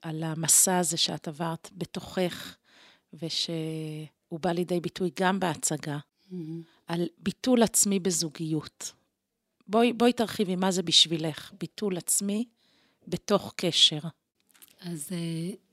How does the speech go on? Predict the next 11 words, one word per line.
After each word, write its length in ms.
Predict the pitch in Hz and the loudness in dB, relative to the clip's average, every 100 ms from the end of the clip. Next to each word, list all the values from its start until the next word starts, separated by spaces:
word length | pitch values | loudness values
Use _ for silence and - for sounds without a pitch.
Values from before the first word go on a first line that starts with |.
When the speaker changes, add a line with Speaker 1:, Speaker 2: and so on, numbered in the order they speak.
| _ _ | _ _
Speaker 2:
אני 140 | 214 175 | -6 -4
חושבת 240 | - 233 | -2 -4
שהדבר 380 | 254 208 170 180 | -2 -2 -2 0
הראשון 440 | 233 226 - 247 | 0 0 0 0
זה 120 | 214 165 | 0 -2
בעצם, 680 | 175 208 - 220 226 233 240 - 185 | -4 -4 -4 -2 0 0 -2 -10 -6
אה, 40 | 170 170 165 165 | -4 -4 -4 -4
לא 180 | 170 233 | 0 0
להכיר 580 | 262 - - 226 233 233 220 | 0 -4 -6 -2 0 0 0
לגמרי, 760 | 202 160 180 208 196 196 202 208 _ _ _ _ _ _ _ _ _ | -2 0 2 2 0 0 0 -2 _ _ _ _ _ _ _ _ _
אה, 60 | - | -8